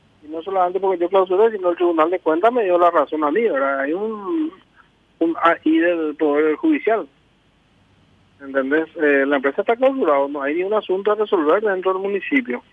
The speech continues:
Eso está bien claro. Esto ya es una pelea post, post, eh, clausura ya, o sea, acá no se está jugando si habilita o no habilita más las municipalidades, sino que el Poder Judicial ya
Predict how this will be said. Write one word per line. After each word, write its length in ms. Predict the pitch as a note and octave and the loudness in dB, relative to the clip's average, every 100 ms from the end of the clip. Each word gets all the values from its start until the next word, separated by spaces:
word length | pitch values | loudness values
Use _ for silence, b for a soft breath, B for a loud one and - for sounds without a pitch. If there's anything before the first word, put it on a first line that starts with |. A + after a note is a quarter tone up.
| B B B - - | B B B -20 -12
Eso 160 | - | -6
está 160 | F3+ G3+ | -2 0
bien 180 | A#3 A3 | 0 0
claro. 380 | D3 C3 B2+ | 0 0 -2
Esto 320 | C3 C#3 C3+ G3 | -6 -6 -4 -2
ya 220 | G#3+ G3 | -2 -2
es 60 | |
una 260 | G3 G3 G3+ | -4 -4 -4
pelea 440 | - F#3 E3 F#3 | -2 0 2 0
post, 400 | F3+ - E3 G#3+ - - _ _ _ _ _ _ _ _ _ _ _ _ _ _ _ - | 0 -2 0 -2 -6 -20 _ _ _ _ _ _ _ _ _ _ _ _ _ _ _ -2
post, 480 | E3 F#3 G3 F#3+ - - | 0 0 -4 -6 -10 -4
eh, 260 | F3+ F3 E3 | 0 2 2
clausura 520 | F#3+ F3 - G3 B3+ | 2 2 0 -2 -2
ya, 220 | E3 C#3 C3+ | -2 -4 -2
o 80 | |
sea, 340 | B2+ C#3+ C#3 C3 | -2 0 0 -2
acá 220 | B2 C3+ | -2 -2
no 100 | D3+ | -2
se 100 | G#3+ | -2
está 180 | G3 G#3+ | 2 2
jugando 440 | G#3+ F#3+ G3 G#3 | 2 -2 -2 -2
si 80 | G3+ | 2
habilita 440 | G#3 G#3 D#3+ D#3+ | 2 2 0 -2
o 20 | F#3 | -4
no 120 | G3+ | -2
habilita 320 | G3+ E3+ F#3 | -2 -2 -2
más 120 | E3+ E3+ | 0 0
las 120 | E3 | -2
municipalidades, 760 | F#3 F#3 F#3+ G3 F#3+ C3+ C3 | -6 -8 -2 -2 0 -2 -2
sino 240 | D3 C#3+ C3+ | -4 -6 -2
que 120 | D3+ | 0
el 80 | D3+ | 0
Poder 240 | C#3 B2+ | -2 -2
Judicial 500 | E3+ E3+ - D3+ F3+ | -2 -2 0 -2 0
ya 300 | G#3 G4+ | 2 0